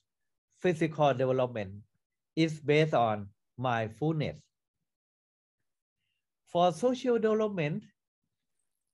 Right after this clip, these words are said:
to be possible is to observe the precept, Sila Bhavana.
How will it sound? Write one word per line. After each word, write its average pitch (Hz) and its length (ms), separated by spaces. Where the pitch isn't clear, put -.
to 180 100
be 175 220
possible 180 840
is 170 360
to 156 260
observe 151 440
the 123 80
precept, 170 540
Sila 131 340
Bhavana. 107 560